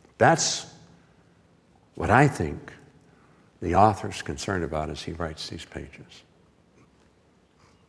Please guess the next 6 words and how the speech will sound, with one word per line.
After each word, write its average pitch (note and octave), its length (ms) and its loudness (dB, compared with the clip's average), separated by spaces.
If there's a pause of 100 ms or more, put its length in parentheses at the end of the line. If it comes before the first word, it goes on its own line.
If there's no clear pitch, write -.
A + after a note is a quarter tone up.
(1600)
The G2+ 80 4
whole B2+ 160 10
town B2 480 2 (1400)
knows G2 240 6
all G#2 180 8
about F#2 600 2